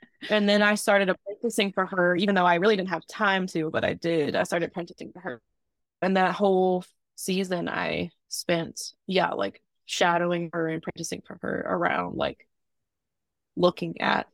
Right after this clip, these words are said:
plant spirit medicine, wild plants. I don't, like, say I'm, like, a person that's, like, into plant spirit medicine, but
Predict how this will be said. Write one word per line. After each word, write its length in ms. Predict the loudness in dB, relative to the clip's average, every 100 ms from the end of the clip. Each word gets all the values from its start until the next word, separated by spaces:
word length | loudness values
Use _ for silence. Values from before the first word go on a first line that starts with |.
| _ _ _ _ _ _
plant 240 | -2 -2 -2
spirit 260 | 2 2
medicine, 380 | 4 0 0 0
wild 280 | 2 0 0
plants. 260 | -2 -2 0
I 40 |
don't, 180 | 0 0
like, 220 | -2 -2 _ _ _ _
say 220 | -2 2 4
I'm, 140 | 2
like, 140 | 0
a 40 | -4
person 380 | _ -4 -2 -2
that's, 200 | -2 -6
like, 140 | -6
into 240 | -6 -6
plant 320 | -4 -2 -2 -2
spirit 200 | -6 -4
medicine, 340 | -6 -6 -6
but 160 | -6